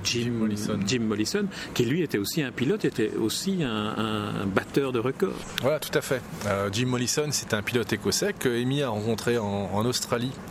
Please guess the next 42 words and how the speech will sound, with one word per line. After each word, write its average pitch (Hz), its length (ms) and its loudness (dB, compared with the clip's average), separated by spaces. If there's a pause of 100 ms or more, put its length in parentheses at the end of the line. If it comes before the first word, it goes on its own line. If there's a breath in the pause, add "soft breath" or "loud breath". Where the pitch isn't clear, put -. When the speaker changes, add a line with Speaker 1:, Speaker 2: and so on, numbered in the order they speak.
(480 loud breath)
Speaker 2:
euh, 95 400 0
lors 117 180 2
de 117 60 0
la 110 80 0
pro-, 127 240 -2 (100)
tournée 123 220 0
promotionnelle, 120 800 0
euh, 95 200 2
de, 90 120 0 (240)
après, - 240 -2
euh, 92 480 0 (520)
après 101 280 0
son 107 220 0
premier 107 360 0
vol 107 220 2
en 98 80 0
solo, 117 340 2
là, 95 220 0 (420)
le 95 60 -2
vol 101 180 2
Angleterre-Australie. 95 880 0 (800 loud breath)
Euh, 101 920 2
Jim, 113 280 0 (100)
donc 127 220 0
ils 135 100 2
ont 151 80 0
battu 160 380 0
à 151 40 2
la 135 80 0
fois, 147 300 0
alors 113 220 0 (120)
ils 131 80 -2
se - 140 -2
sont - 160 -2
mariés, 131 640 0 (400)
ensemble 147 560 0
ils 113 160 0
ont 117 60 0
battu 123 340 0
des, 104 380 2
des 101 100 0
records. - 380 0